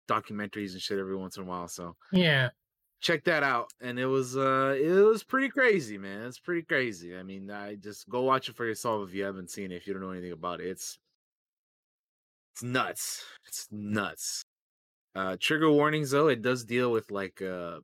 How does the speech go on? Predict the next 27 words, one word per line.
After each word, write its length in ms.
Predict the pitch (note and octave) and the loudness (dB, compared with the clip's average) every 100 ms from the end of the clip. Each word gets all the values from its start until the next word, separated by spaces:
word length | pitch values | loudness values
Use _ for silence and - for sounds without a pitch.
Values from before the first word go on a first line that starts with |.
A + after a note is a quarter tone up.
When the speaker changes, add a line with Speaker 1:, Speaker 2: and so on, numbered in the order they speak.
| _ | _
Speaker 1:
you 140 | G2 | -10
know, 180 | F2 F2 _ _ _ _ _ _ - | -10 -12 _ _ _ _ _ _ -4
pedophile, 760 | A#2 A2 A2+ G#2+ A2 A2 G#2+ | -2 0 2 4 2 0 -4
pedophilia 600 | - G#2+ - A2+ A2 G#2+ G#2 | -4 -6 -2 -2 2 2 0
and 80 | |
that 120 | G#2 - | -4 -8
kind 180 | A2 | -8
of 60 | G#2 | -8
stuff. 280 | - G#2 G2+ | -6 -6 -6
So 160 | F#2+ | -8
be, 420 | E2 G2+ G2 F#2 A#1+ | -8 -8 -6 -8 -8
you 120 | F#2 | -8
know, 100 | E2+ | -8
if 140 | - | -10
you, 140 | F#2 E2+ | -10 -10
if 120 | - | -8
you 140 | G2 | -4
don't 200 | F#2+ F#2+ | -4 -4
do 120 | F2+ F#2 | -4 -2
well 160 | F#2+ | 0
with 120 | F#2 - | -2 -4
that, 260 | E2 E2 | -8 -8
then, 260 | D#2+ D#2+ E2 _ _ _ _ _ _ - | -12 -16 -20 _ _ _ _ _ _ -10
Speaker 2:
Gotcha. 320 | B2+ - - | -10 -8 -4
Speaker 1:
uh, 420 | E2+ D#2+ D2+ D2 - _ _ _ | 0 0 0 -4 -10 _ _ _
you 120 | - F2 | -8 -6
know 180 | D#2 | -6